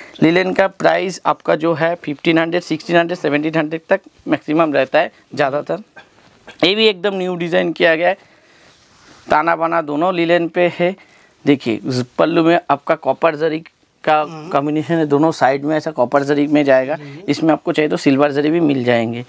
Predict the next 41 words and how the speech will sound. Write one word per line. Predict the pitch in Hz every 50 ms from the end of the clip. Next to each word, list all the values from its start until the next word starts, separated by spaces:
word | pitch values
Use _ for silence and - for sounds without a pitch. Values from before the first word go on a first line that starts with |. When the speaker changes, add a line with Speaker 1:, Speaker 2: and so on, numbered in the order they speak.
| - 147
Speaker 2:
बहुत | 139 131 127 139 139 -
Speaker 1:
ठीक | 175 175
है, |
Speaker 2:
सही। | 190 156
Speaker 1:
इसमें | 120 - 143 135
eight | 131 135 131
colors | - - 151 151 160 - -
मिल | 156 151 147 143
जाएंगे। | 147 160 165 165 180
Price | 180 - - 139 135 143 143 135
range | 135 143 143 147 135
जा | 139 135
रहा | 139 165
है | 165 127
आपका | - - - 180 202 226 - _ _ - - - - - - -
सिक्सटीन | - - 202 - - - 165 147
हंड्रेड, | 135 123 107 110 107 -
सिक्सटीन | - - 202 - - 214
फिफ्टी, | 185 - 160 139 - 131 110
sorry। | - - 147 120 113 113 - - - - - - - - - - - _ _ - - - - - - - - - - - - - - - - - -
Speaker 2:
सुरेश, | - - 196 196 214 214 214
आपके | 214 214 208 196 196 - - - 208 202 202 202 196 190 185 185 165 160 - _ _ -
counter | - 185 185 175 165 196 196
को | 185 196
कोई | 175 180 190 180
physically | 180 196 180 160 170 160 - 185 190 185
visit | 165 156 151 165 175 170
करना | 175 170 165 165 165
चाहे | 151 - 175 165 160 160
तो | - - 160 - -
कैसे | 196 190 - - 208 190
आ | 175 170
सकता | 147 - 165 143 - - 165
है? | 160
शांतिपुर | 143 - 160 160 156 147 - 175 160 - 180 170 170
station | 151 - - 185 - 214 214
उतरने | 208 196 - 226 214 214 226 226 196
के | 156 160
बाद? | 139 135 127 120 _ - - _ -
Speaker 1:
आप | 139 139 160 - -
शांतिपुर | - - 131 135 143 139 - 165 165 175 190 185 180